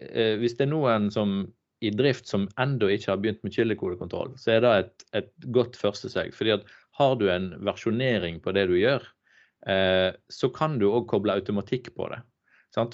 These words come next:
Da kan du, da kan du få inn, eh, si for eksempel at du skulle, eh, spinne opp noe ny, eh, nye servere da,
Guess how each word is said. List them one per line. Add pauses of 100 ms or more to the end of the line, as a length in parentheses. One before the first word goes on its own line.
Da
kan
du,
da
kan
du (100)
få
inn,
eh, (260)
si
for
eksempel
at (100)
du
skulle,
eh,
spinne
opp
noe (420)
ny, (180)
eh, (880)
nye
servere
da,